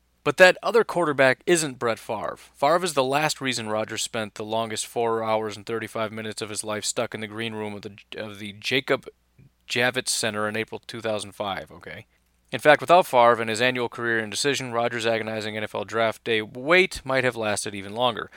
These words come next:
No, Rodgers has a Jones against his boyhood favorite, San Francisco forty-niners,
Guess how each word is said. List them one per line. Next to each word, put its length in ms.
No, 180
Rodgers 500
has 220
a 60
Jones 420
against 360
his 320
boyhood 580
favorite, 560
San 240
Francisco 460
forty-niners, 800